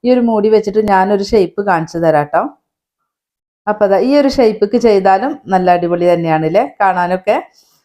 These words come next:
ഏഹ്, അപ്പൊ അത് നിങ്ങളുടെ ഇഷ്ടത്തിന് ചെ-, ചെയ്യാ. അതുപോലെ നമ്മള് കുഞ്ഞു കുഞ്ഞു, ഏഹ്,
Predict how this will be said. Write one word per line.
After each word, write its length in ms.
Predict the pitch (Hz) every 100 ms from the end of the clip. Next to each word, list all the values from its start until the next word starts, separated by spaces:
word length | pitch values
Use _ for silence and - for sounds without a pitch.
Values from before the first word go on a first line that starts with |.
| _ _ -
ഏഹ്, 200 | 180 185
അപ്പൊ 180 | 180 214
അത് 100 | 247 311
നിങ്ങളുടെ 340 | 294 233 233
ഇഷ്ടത്തിന് 420 | 233 - 214 220 202
ചെ-, 180 | 202 190
ചെയ്യാ. 340 | 202 190 208
അതുപോലെ 300 | 202 196 208
നമ്മള് 220 | 226 233 240
കുഞ്ഞു 300 | 254 240 247
കുഞ്ഞു, 340 | 262 254 269 269 214 127
ഏഹ്, 540 | 240 233 220 214 220